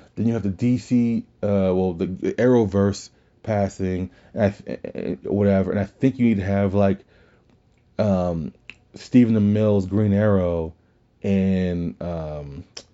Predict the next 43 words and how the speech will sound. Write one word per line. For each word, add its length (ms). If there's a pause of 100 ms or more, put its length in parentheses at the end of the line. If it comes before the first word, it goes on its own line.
(720)
Grant 360
Gustin's 340
Flash 420
in 120
there, 360 (340)
and 140
you 60
just 180
see 140
his 80
different 320
universes 400
converging. 680
Apparently, 320
that's 120
what 100
th-, 100
this 160
is 80
gonna 180
do. 280 (840)
Um, 840
but 420 (320)
I'm, 380
w-, 180
that, 160
that's 180
still 300
wait 280
and 120
see. 220
But 260
I 60
think 380
that's 120
gonna 140
be 80
so 340
hard 240
for 140
them 120
to 80
do, 320